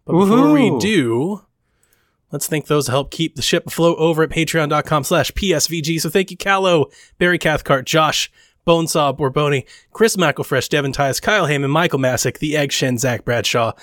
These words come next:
Speaker 1: Nick Fallhaber, Paul Calico, Rude Days ninety-three, Rob Emanuel, Grouchy Surge, and Ben Moxham.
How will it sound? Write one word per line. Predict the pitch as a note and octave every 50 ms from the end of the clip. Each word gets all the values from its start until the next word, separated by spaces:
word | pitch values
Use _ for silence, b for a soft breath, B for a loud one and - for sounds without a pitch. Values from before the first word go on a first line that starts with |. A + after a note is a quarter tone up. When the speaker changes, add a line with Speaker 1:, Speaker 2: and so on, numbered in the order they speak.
| B B B B B
Speaker 1:
Nick | - C3 B2+ D#3 G3 F#3+ -
Fallhaber, | - - D3 C3+ B2 C3 B2+ B2 B2 -
Paul | - D#3 D3+ B2+
Calico, | - C3+ B2+ B2 - - C3+ B2
Rude | A#2+ C#3 G3+ B3 G#3+
Days | D#3+ C3+ B2 A2
ninety-three, | B2 A#2 A#2 A2+ G#2 - - B2 B2 A#2+ - b b b b b b
Rob | - C#3+ D3+ D#3+ D#3
Emanuel, | D3 C#3+ C#3 C#3 C#3 C3+ C3 B2+
Grouchy | A#2 B2+ C3 D#3 F3+ F#3+ G3+ G3+ F#3 F3+ - F#3 D#3+
Surge, | - - E3 D#3+ D#3+ D3
and | D3 C#3 C#3
Ben | C#3+ C#3 C3+
Moxham. | C3 B2+ C3 - - B2 A#2 A2 -